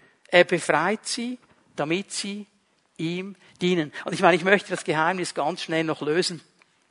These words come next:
weil Jesus hat's im Neuen Testament aufgenommen, in Matthäus sechs, Vers dreiunddreißig, weil wir denken, ja, okay, ja, wir müssen einfach dienen und wir kommen zu kurz.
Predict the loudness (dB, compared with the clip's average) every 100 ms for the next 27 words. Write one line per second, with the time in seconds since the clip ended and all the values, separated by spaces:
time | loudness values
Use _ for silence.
0 | 0 2 4 0 -2 -6 -6 -8 -8 -8
1 | -6 -6 -6 -8 -8 -6 -6 -6 -6 -10
2 | -10 -8 -10 -12 -12 -8 -8 -4 -4 -4
3 | -6 -6 -6 -10 -10 -4 -2 -2 -2 -2
4 | -4 -4 -2 0 -2 -2 -4 0 0 0
5 | 4 6 6 2 -10 -10 -2 0 4 4
6 | 2 -2 0 2 2 0 -6 -4 -2 0
7 | -4 2 2 2 -2 -4 -4 -10 -14 -12
8 | -6 -6 -6 -10